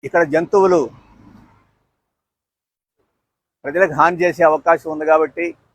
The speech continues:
ఈ వ్యాపారస్తులు అక్కడ ఉండడం మూలంగా వీరిని తొలగిస్తున్నామని చెప్పేసి ఒక కారణం సాకు చెప్తున్నారు. వాస్తవంగా ఈ వ్యాపారులు అక్కడ ఉండడం మూలంగా, అంటే ఒక ఆరేడు కిలోమీటర్ల పొడవునున్న రహదారిలో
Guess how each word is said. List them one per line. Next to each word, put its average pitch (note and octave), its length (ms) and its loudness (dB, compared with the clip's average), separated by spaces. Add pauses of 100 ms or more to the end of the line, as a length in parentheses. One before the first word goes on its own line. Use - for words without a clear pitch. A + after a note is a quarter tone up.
(260)
ఈ C#3 180 -8
వ్యాపారస్తులు D#3+ 600 0
అక్కడ C#3 220 -10
ఉండడం D3 280 -6
మూలంగా D3+ 380 -2 (1600)
వీరిని D#3 200 -4
తొలగిస్తున్నామని D#3+ 760 0
చెప్పేసి D3+ 400 -8
ఒక C3+ 100 -14 (120)
కారణం C#3+ 300 -2
సాకు C#3 380 -6
చెప్తున్నారు. D3 460 -8 (1500)
వాస్తవంగా F3 520 0 (100)
ఈ E3 40 -4 (120)
వ్యాపారులు E3+ 460 2
అక్కడ D#3 220 -12
ఉండడం D#3+ 420 -4 (220)
మూలంగా, D3+ 360 -2 (1160)
అంటే C3+ 200 -6
ఒక D#3 80 0
ఆరేడు D#3 340 4
కిలోమీటర్ల E3+ 640 -4 (880)
పొడవునున్న E3 500 0 (120)
రహదారిలో D#3+ 680 0